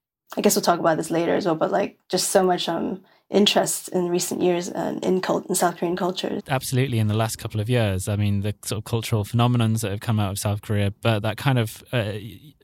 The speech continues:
Speaker 2: from a travel point of view as
Speaker 1: Mm-hmm.
Speaker 2: well. Like, more and more people are visiting all the time, and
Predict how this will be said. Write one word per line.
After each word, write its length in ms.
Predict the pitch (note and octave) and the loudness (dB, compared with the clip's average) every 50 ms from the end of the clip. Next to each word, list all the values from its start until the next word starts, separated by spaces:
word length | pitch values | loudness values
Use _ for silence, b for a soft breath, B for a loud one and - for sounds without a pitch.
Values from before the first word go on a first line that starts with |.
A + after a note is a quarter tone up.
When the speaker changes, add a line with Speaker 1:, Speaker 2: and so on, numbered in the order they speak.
| _ - | _ -10
Speaker 2:
from 180 | - - B2+ G#2+ | -4 -2 0 0
a 60 | G2+ | 0
travel 300 | F#2 - - B2+ C#3+ C#3 | 0 0 0 0 0 -2
point 240 | - - G#2+ G#2 F2+ | -2 -2 -2 -2 -2
of 80 | G2 G#2 | 0 0
view 100 | - G2+ | 2 2
as 200 | G2 F#2+ G2 F#2 | 4 4 2 2
Speaker 1:
Mm-hmm. 60 | G2 A2 | 2 2
Speaker 2:
well. 180 | A2+ G#2+ G2+ | 2 2 2
Like, 200 | G2 F#2+ F#2 F#2 | 2 0 0 -2
more 220 | G2 G#2 G#2+ A2+ A2+ | 0 0 2 2 2
and 80 | G#2 | 2
more 160 | G2+ G2 G2 F#2 | 0 0 -2 -2
people 320 | - A2 G2+ - G2 G2 | -2 -4 -4 -2 -2 -2
are 60 | G2 | -2
visiting 500 | F#2+ G#2 G2+ G#2 - - - G2+ G2+ G2+ | 0 -2 -2 -4 -4 -4 -2 -2 -2 -2
all 200 | F2+ G2 F#2+ F#2+ | -2 -2 -2 -2
the 80 | F#2 F#2+ | -4 -4
time, 400 | - - A2+ G#2 G2+ G2 G2 G2 | -2 0 0 2 2 2 0 0
and 240 | G2 G2 G2 F#2+ | 0 -2 -2 -4